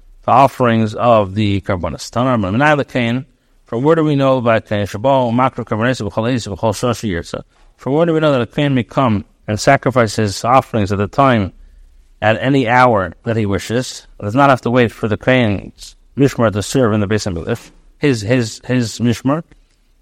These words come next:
So, Minai the Kohen, Shabo, Makro, Karbonos, B'chol Eis, B'chol Eis, Yirtza, Tam Lemer, B'chol, Ubo B'chol Avos Nafshi B'Shiris. And he comes with all the desire of his soul,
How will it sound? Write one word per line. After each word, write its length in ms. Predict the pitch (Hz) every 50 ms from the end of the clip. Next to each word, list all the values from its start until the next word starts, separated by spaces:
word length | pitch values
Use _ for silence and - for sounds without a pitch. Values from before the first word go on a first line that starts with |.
| _ _ - - - - -
So, 100 | _ -
Minai 220 | 95 131 160 160 131
the 60 | 110
Kohen, 180 | - 120 110 -
Shabo, 180 | 120 113 110 113
Makro, 280 | 117 113 107 117 110
Karbonos, 260 | - 117 120 110 104
B'chol 160 | 110 101 117 113
Eis, 140 | 110 101
B'chol 240 | - 104 - 117 113
Eis, 80 | 110 -
Yirtza, 340 | - 110 117 147 143 - -
Tam 160 | 117 113 127
Lemer, 260 | 147 151 131 117 104
B'chol, 520 | 107 113 - - 131 131 131 139 139 135 _ _ _ _ _ _ _ _ -
Ubo 240 | 107 135 151 143 123
B'chol 40 |
Avos 360 | - 123 117 123 131 127 120 -
Nafshi 320 | 120 113 113 - - 131
B'Shiris. 680 | 117 104 - - 104 92 82 - - - - - - _ _ _ _ _ _ _ _ _ _ _ _ - - _ _ _ _ _ _ _ _ _ - -
And 100 | 98 104
he 60 | 98
comes 680 | - - 160 175 170 139 131 131 131 131 - - -
with 160 | 85 104 101 -
all 220 | 101 127 147 151
the 100 | 139 127
desire 420 | 110 110 107 104 135 135 131 127
of 80 | 123 123
his 120 | 131 123
soul, 540 | - - 170 185 165 147 147 147 151 160 160